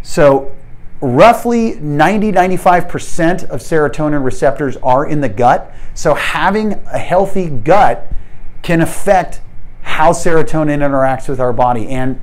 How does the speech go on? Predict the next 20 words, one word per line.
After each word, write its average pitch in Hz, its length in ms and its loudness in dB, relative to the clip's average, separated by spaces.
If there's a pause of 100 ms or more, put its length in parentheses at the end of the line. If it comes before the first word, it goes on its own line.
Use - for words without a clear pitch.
in-, 123 320 -4
indirectly 131 720 2
affect 156 560 2
our 127 120 0
mood. 131 380 0 (480)
So 151 480 2 (100)
how 127 220 2
do 131 80 2
we 131 120 4
keep 151 200 2
our 147 80 6
gut 147 200 4
healthy? 165 340 2 (100)
Well, 123 460 2
let's 107 480 2
eat 139 260 -2 (520)
healthy 127 340 0
foods, 190 380 4 (140)
whole 156 260 2
foods. 180 480 0